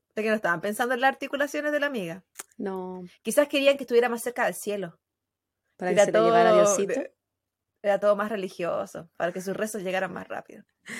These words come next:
Speaker 2: Bueno, entonces ellos llegan a vivir a este barrio, que era el más pituco de la ciudad, el más cuico, el más adinerado. Y uno de sus vecinos le va a dejar un pie de bienvenida. Tú sabes que aquí, al menos en la televisión, se utiliza eso. Pues a mí nunca me
Speaker 1: Sí,
Speaker 2: pasó.
Speaker 1: a mí,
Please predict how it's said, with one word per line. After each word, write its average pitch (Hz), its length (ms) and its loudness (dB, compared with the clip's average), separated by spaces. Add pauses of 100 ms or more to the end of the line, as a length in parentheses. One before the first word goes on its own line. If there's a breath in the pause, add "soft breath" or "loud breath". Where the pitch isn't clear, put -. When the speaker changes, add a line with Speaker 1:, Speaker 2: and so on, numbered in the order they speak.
(260 loud breath)
Speaker 2:
Bueno, 220 160 6
entonces 247 300 6
ellos 262 320 4
llegan 208 380 4
a 226 60 6
vivir 220 140 10
a 220 40 4
este 220 180 2
barrio, 185 420 2 (320)
que - 80 -4
era 170 100 0
el 165 60 -4
más 165 140 -4
pituco 170 360 -4
de 165 100 0
la 165 100 -4
ciudad, 202 560 -2 (260)
el 165 140 -10
más 170 460 -8 (120)
cuico, 208 420 -2
el 170 100 -2
más 170 560 -2 (420)
adinerado. 175 680 2 (920 loud breath)
Y 262 420 0
uno 285 180 2
de 294 80 0
sus 285 160 -2
vecinos 262 480 -2
le 226 100 -2
va 233 360 -2
a 214 100 2
dejar 214 300 0
un 220 120 -2
pie 196 480 0
de 180 120 0
bienvenida. 175 440 0
Tú 175 100 -8
sabes 185 280 -6
que 185 220 -4
aquí, 190 600 0
al 175 180 0
menos 170 160 -2
en 170 40 -2
la 170 100 0
televisión, 185 460 0
se - 80 -6
utiliza 214 400 0
eso. 277 320 -6
Pues 202 100 -2
a 170 40 -2
mí 175 80 0
nunca 165 220 -2
me 170 100 -2
Speaker 1:
Sí, 170 60 -6
Speaker 2:
pasó. 196 220 0
Speaker 1:
a 226 100 -2
mí, 208 180 -6